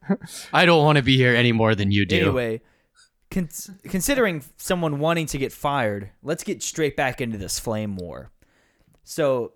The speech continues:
Speaker 3: this flame war keeps going on, and so K two Coop decided to write a little dialogue back against R W K. So this is
Speaker 1: <laughs>
Speaker 3: K T Coop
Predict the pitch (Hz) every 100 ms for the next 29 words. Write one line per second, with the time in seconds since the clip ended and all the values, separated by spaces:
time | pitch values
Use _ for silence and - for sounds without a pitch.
0 | 147 170 - 202 226 220 214 - 226 170
1 | 170 160 117 104 117 - _ _ _ _
2 | 143 143 143 139 135 - - 160 143 -
3 | 220 220 214 - 208 170 - 156 156 -
4 | 156 151 147 151 147 139 147 147 143 135
5 | 117 - 143 156 110 - - - - _
6 | _ _ _ 127 127 131 - 117 117 110
7 | 113 107 151 107 85 - _ _ _ _
8 | _ - - 113 104 101 101 101 _ _
9 | - 131 - - - 156 143 - 143 -
10 | 175 123 -